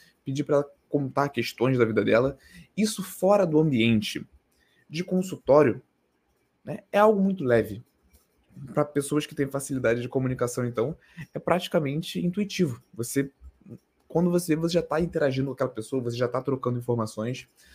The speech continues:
Só que eu vejo que essas, essa mesma pessoa que é comunicativa, que tem essa facilidade pra interagir, se colocar um jaleco nessa pessoa, um computador, né, uma mesa, e pedir pra ela fazer uma anamnese, já cria aquela barreira de, ó,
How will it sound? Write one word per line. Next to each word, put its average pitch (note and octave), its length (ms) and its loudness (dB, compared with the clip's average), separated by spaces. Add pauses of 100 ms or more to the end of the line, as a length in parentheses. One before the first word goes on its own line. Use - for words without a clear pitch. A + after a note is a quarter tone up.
(180)
Só C4+ 240 2
que A#3+ 420 0
eu D#3 100 0
vejo D#3 220 4
que - 60 0
essas, F3 220 0 (120)
essa E3 160 0
mesma G3 220 2
pessoa G#3 420 0
que - 80 0
é E3+ 60 2
comunicativa, D#3+ 720 2
que - 80 -14
tem C#3+ 120 -2
essa D3+ 140 -6
facilidade B2 720 0 (460)
pra D#3 140 4
interagir, D#3 640 2 (280)
se - 180 -6
colocar G3 360 6
um D#3 140 6
jaleco E3 480 0
nessa F3+ 180 -2
pessoa, A#2 440 -2
um D3+ 100 -2
computador, E3 680 0 (440)
né, A2+ 180 -8
uma C3+ 160 2
mesa, A2 340 2 (200)
e C3+ 80 -6
pedir C#3+ 300 -6
pra E3+ 120 -2
ela E3+ 80 -2
fazer D3 200 -2
uma C#3+ 80 -4
anamnese, C3+ 580 -2
já D3+ 160 -4
cria C3 420 -6 (360)
aquela B2+ 340 -2
barreira C3 360 2
de, A#2 120 0
ó, G2+ 160 2